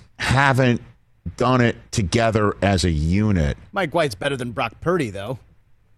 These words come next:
Speaker 1: The Jets haven't done it together as a unit, and we don't know that that's the case right now. Mike White has more experience in showing us what he can do and has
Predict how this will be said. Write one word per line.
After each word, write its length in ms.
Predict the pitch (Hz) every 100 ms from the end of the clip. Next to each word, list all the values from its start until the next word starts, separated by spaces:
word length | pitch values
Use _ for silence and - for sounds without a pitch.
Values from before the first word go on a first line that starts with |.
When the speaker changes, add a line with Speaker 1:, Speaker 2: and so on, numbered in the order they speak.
| _ _ -
Speaker 1:
The 120 | 104
Jets 500 | 85 117 127 156 -
haven't 480 | - 123 120 120 87
done 240 | 123 117
it 140 | 117
together 640 | - 101 - 113 110 117 -
as 160 | 104 90
a 80 |
unit, 600 | 90 78 85 110 101 95 - -
and 140 | 101
we 80 | 101
don't 320 | 87 120 120
know 320 | 110 127 143 -
that 220 | 90 92
that's 260 | 95 87 -
the 80 | 87
case 400 | 101 85 82 -
right 200 | 85 80
now. 320 | 87 85 90
Mike 280 | 92 101 110
White 340 | 98 110 107
has 520 | - 104 98 92 78 - _ _
more 240 | - 107 95
experience 680 | 80 - - 123 131 107 -
in 140 | 90
showing 520 | - - 107 127 151
us 160 | 92 85
what 140 | 87
he 100 | 78
can 300 | 82 95 82
do 300 | 78 82 90
and 120 | 90 87
has 280 | 90 80